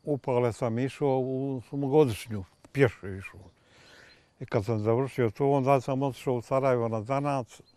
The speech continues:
pedeset šeste i završio zanat. U istom preduzeću sam se zaposlio,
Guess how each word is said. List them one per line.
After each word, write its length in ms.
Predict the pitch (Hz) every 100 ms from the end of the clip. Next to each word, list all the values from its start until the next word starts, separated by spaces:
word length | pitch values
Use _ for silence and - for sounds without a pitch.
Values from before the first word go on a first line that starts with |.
| _ -
pedeset 540 | 113 127 110 113 101
šeste 640 | - 135 113 87 - 95 95 _ _ - _ _ _ _ _
i 100 | 165
završio 600 | 104 110 123 131 - 117
zanat. 420 | 104 135 143 127 110 -
U 140 | 139
istom 420 | 123 - 131 117 - _ _
preduzeću 720 | - 123 107 117 139 135 -
sam 120 | -
se 140 | 104 123
zaposlio, 720 | 107 - 147 143 139 123 117